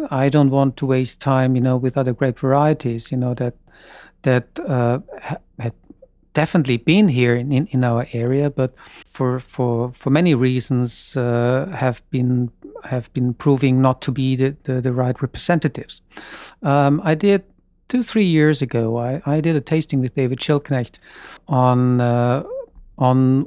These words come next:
wines from our vinotheque to Silvaner, because, uh, David was, uh, very interested in Silvaner. And, uh, because Silvaner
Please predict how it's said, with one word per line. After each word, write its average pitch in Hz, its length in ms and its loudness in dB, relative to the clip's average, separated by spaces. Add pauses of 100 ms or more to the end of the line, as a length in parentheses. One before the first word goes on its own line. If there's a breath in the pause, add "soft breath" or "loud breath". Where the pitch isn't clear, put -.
wines 170 380 2
from 131 240 2
our 123 220 2
vinotheque 117 760 -2 (160)
to - 100 -4
Silvaner, 117 480 -2
because, - 400 -4
uh, 131 300 2
David 131 300 2
was, 123 340 -6
uh, 131 160 -2
very 139 240 2
interested 131 420 -2
in 120 100 -2
Silvaner. 127 580 -4 (960 loud breath)
And, 156 500 2
uh, 135 340 6
because 139 500 -2
Silvaner 143 640 0